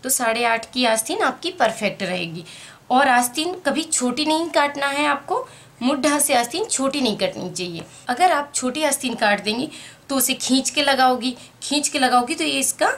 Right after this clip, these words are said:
इसका शेप बिगड़ जाएगा। तो आपको आस्तीन कभी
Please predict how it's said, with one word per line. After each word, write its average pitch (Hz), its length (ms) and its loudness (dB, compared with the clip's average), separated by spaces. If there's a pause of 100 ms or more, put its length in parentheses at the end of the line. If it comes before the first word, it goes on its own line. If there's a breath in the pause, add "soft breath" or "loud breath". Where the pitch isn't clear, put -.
(120)
इसका - 180 -6
शेप 269 240 0
बिगड़ 175 300 -4
जाएगा। 165 380 -4 (480 loud breath)
तो 254 60 0
आपको 254 260 4
आस्तीन 277 320 2
कभी 277 200 -2